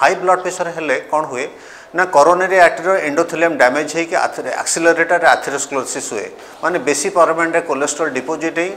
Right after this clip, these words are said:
ହାର୍ଟକୁ ବ୍ଲକ୍ କରେ ଏବଂ ହାର୍ଟର ଯେଉଁ ମସଲ୍ସ ଅଛି ସେଟା ବଢ଼ିଯାଏ, ତାକୁ ଆମେ କନସେଣ୍ଟ୍ରିକ୍ ଏଲ୍ ଭି ଏଚ୍ କହୁ, ଲେଫ୍ଟ ଭେଣ୍ଟ୍ରିକୁଲାର ହାଇପରଟ୍ରଫି।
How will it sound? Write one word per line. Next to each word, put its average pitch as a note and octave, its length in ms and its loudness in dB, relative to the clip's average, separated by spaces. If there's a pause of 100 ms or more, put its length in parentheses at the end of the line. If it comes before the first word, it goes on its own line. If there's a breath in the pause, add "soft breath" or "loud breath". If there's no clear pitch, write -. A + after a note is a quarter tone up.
(220)
ହାର୍ଟକୁ C#3 280 2
ବ୍ଲକ୍ B2 360 -2
କରେ F#2+ 240 -6 (340 loud breath)
ଏବଂ F#3 340 0 (420 loud breath)
ହାର୍ଟର D#3+ 440 6
ଯେଉଁ F3 240 -4
ମସଲ୍ସ E3 440 0
ଅଛି F#3 180 0
ସେଟା E3+ 240 2
ବଢ଼ିଯାଏ, B2+ 420 2
ତାକୁ C#3 260 -4
ଆମେ E3 160 -2
କନସେଣ୍ଟ୍ରିକ୍ D#3 580 -2 (280)
ଏଲ୍ B2+ 160 -6
ଭି B2+ 100 -2
ଏଚ୍ D3+ 180 2
କହୁ, B2+ 100 -2
ଲେଫ୍ଟ C3 220 0
ଭେଣ୍ଟ୍ରିକୁଲାର C#3 460 0
ହାଇପରଟ୍ରଫି। G#2 580 -6